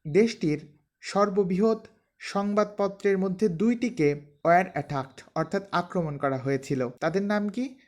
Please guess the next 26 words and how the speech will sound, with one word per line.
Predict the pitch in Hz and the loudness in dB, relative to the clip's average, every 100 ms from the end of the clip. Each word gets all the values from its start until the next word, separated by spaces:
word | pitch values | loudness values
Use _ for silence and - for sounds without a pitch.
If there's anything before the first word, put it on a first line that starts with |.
| _ | _
The | 156 | -4
Daily | 139 202 226 190 | 2 2 2 -2
Star | - 170 196 269 - _ _ _ - | 0 0 0 -2 -10 _ _ _ -2
এবং | 151 175 269 - _ _ | 0 0 -2 -6 _ _
প্রথম | 170 160 143 | -2 -2 -4
আলো। | 123 123 123 - | -2 -4 -6 -2
তাহলে | 240 247 143 139 - | 2 2 2 -2 -4
পুরোটাকে | 208 226 226 226 | 0 2 2 0
বাংলা | 190 180 196 | 0 0 -2
করলে | 196 196 190 | 0 0 2
এমন | 180 202 | 0 -2
হচ্ছে | 208 - 165 | -4 -4 -4
যে | 135 139 143 - _ _ | 0 -2 -4 -20 _ _
এটা | 185 196 233 | 0 2 0
ছিল | - 214 139 135 - | 0 0 2 -2 -2
বাংলাদেশে | 170 185 220 226 202 - 139 139 - _ - | 0 2 2 2 0 0 -2 -2 -8 _ -14
স্বাধীন | - 175 175 220 | -4 -2 0 -2
সাংবাদিকতার | 208 180 175 175 185 185 190 | -4 -4 -2 -2 -4 -4 -4
জন্য | 170 196 165 143 143 - - | -2 -2 -2 -4 -6 -14 -18
সব | - 202 202 | -4 -4 -2
থেকে | - 226 | -6 -2
অন্ধকার | 214 170 165 185 190 170 | 0 0 0 0 0 0
দিনগুলোর | 170 160 170 | -2 -2 -2
মধ্যে | 165 170 220 - | -2 -2 -4 -2
একটি, | 143 - 120 110 - _ _ _ 127 | -4 -6 -8 -8 -12 _ _ _ -2
যেদিন | 117 233 202 143 147 | 2 4 2 -2 -4